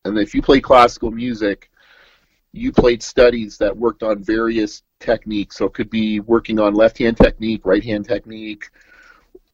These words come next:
or whatever, depending on the instrument you play. So, um, Eddie had kind of written these little sections that featured different aspects of his playing. And I think there's, like,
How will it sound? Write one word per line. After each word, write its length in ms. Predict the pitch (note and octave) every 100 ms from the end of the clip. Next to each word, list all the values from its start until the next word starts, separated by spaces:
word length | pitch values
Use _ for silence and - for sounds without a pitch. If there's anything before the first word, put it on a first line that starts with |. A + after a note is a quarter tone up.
| -
or 240 | A#2 A#2+
whatever, 400 | A#2 B2+ F#3+ F#2
depending 340 | G2 A#2 A#2+ A2+
on 120 | G#2+
the 100 | G#2+
instrument 340 | G#2 - G#2
you 80 | G2
play. 320 | - G2+ - _ _ _ _ _ _ _ _ _ -
So, 460 | - A#2 B2 A2+ - _ _ _ _ _ _ _
um, 380 | A2+ A#2+ A#2 A2+ _
Eddie 260 | B2 D#3 G3+
had 160 | F3+ -
kind 260 | - C#3
of 260 | C3 A2+ - _ _ _ _ _
written 520 | A2+ A#2 C3+ C3+ B2+ A#2+
these 420 | A2+ A2 - -
little 260 | A#2+ D3 C3
sections 920 | - C3+ C3 - G#2 G2+ G#2+ - - _
that 200 | G#2+ G2
featured 560 | - C3 C#3+ - A2+ A2
different 340 | A2+ A#2+ A#2
aspects 640 | G2+ G#2+ - - A2 -
of 100 | D#3+
his 180 | A2 F#2
playing. 540 | - A#2+ A2+ G2 D2+ - _ _ _ _ _ _ -
And 140 | B2+
I 60 | C3
think 240 | - G2
there's, 180 | D#3+ C#3+
like, 400 | B2 A#2 -